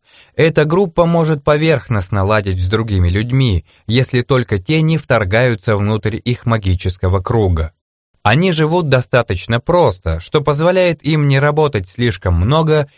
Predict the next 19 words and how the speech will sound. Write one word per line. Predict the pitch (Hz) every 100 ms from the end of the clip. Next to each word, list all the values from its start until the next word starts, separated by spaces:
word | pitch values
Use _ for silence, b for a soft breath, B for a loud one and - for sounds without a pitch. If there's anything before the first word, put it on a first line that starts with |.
| B
и | 180
не | 190 180
терять | 165 135 123 -
контроль | 95 90 117 127
над | 117 98
своей | - 101 101
собственной | 90 95 87 - 98 92 92 101
жизнью. | 113 117 87 80 76 _ _ B B -
Обладая | 101 117 135 165 165
способностью | 143 143 139 156 135 123 - 123
жить | 113 117 113
в | 92
великолепии | 87 104 98 110 101 107 92 95
одиночества, | 92 90 87 90 147 143 90 - - 80 80 b b b
чувствуя | - 190 - 147 151
превосходство | 143 143 143 139 - 135 139 - _ 98
над | 98 92
другими | 107 110 113 104
людьми | 90 90 90 127 110